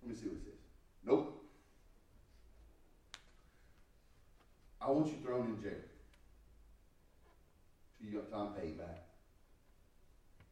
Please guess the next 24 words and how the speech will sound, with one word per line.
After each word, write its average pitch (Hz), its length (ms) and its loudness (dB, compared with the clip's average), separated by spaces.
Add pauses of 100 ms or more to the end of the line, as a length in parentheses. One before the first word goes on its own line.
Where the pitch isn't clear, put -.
(2750)
Now, 127 240 10
guess 151 240 10
what 143 80 8
happens? - 360 8 (1120)
There's 147 160 10
these 151 160 6
other 156 240 12
folks, - 340 6 (640)
these 110 120 -4
other - 180 8 (100)
servants. - 360 2 (560)
We 110 60 -8
gotta 107 180 6
picture 107 220 -4
them 98 80 -4
like 90 180 -4
this - 120 -6
'cause 87 160 -8
it's 82 120 -12
more 92 240 0
than 76 80 -4 (340)
one. - 200 -8 (640)
There's - 120 -12
multiple. - 440 -10